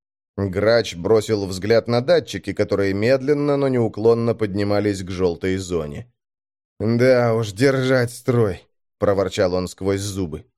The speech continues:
"Легко сказать!" Вектор, прижавшись к узкому смотровому окну, хмуро глядел на сгущающийся туман. "Сколько мы ещё так протянем?" — спросил он, обращаясь к Мраку.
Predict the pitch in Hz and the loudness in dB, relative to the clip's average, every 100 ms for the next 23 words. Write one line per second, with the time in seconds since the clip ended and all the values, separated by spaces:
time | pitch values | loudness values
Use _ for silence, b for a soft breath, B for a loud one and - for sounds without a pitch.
0 | _ _ _ _ _ 110 135 180 - 190 | _ _ _ _ _ 0 2 0 0 4
1 | 190 180 190 127 123 - - _ _ _ | 4 4 0 0 -2 -4 -14 _ _ _
2 | _ _ _ _ _ _ - 87 101 180 | _ _ _ _ _ _ -8 -2 2 2
3 | 190 208 180 - 123 117 131 110 127 117 | 2 0 0 2 2 4 2 2 -2 -2
4 | - 135 - 120 117 110 120 113 113 113 | -2 -2 2 2 2 2 0 2 2 4
5 | 113 113 - 160 170 123 123 156 165 160 | 4 2 2 -2 -2 -2 -2 0 0 0
6 | 131 127 139 143 135 123 104 110 101 104 | 0 2 2 4 2 0 -2 -4 -2 0
7 | 92 85 87 90 95 92 110 95 80 - | 0 -4 -6 -6 -6 -4 -4 -4 -8 -18
8 | _ _ _ _ _ _ _ - - 170 | _ _ _ _ _ _ _ -20 -8 -2
9 | 165 156 151 151 127 156 131 110 - 120 | 0 2 2 2 2 2 2 0 2 2
10 | 123 113 92 82 _ _ _ - - 104 | 2 0 -2 -12 _ _ _ -10 -2 0
11 | 98 104 120 120 104 98 95 98 87 87 | 0 0 2 2 0 0 -2 0 0 -2
12 | - 120 110 80 - | -2 0 0 -2 -10